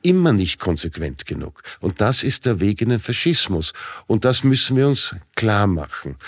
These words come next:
Und drum ist es jetzt, gerade jetzt, höchste Zeit, einmal, äh, U S A, gut und schön, wenn die den Trump wollen, mir ist das egal, ja, wenn die auf der Straße schlafen wollen, wenn sie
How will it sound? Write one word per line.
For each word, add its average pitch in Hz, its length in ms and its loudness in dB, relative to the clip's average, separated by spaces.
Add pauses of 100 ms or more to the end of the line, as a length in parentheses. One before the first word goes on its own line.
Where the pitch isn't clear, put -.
(220)
Und - 260 -2
drum 143 280 4
ist 127 200 0
es 107 180 -4
jetzt, - 560 -2
gerade 113 460 0
jetzt, 98 520 -2 (100)
höchste 139 580 2
Zeit, - 560 -6 (1400)
einmal, 110 380 4 (500)
äh, - 100 -8 (320)
U 160 160 8
S 170 200 6
A, 143 240 2
gut 147 320 2
und 151 140 4
schön, 127 420 4 (120)
wenn 117 160 2
die 123 120 0
den 127 180 2
Trump 120 520 0
wollen, 127 340 4
mir 139 240 4
ist - 240 0
das 127 280 0
egal, 131 580 0
ja, 120 240 2
wenn 120 160 2
die 120 160 0
auf 101 100 -2
der 117 120 -2
Straße 123 420 0
schlafen 95 460 -4
wollen, 107 200 2
wenn 117 120 2
sie - 140 -2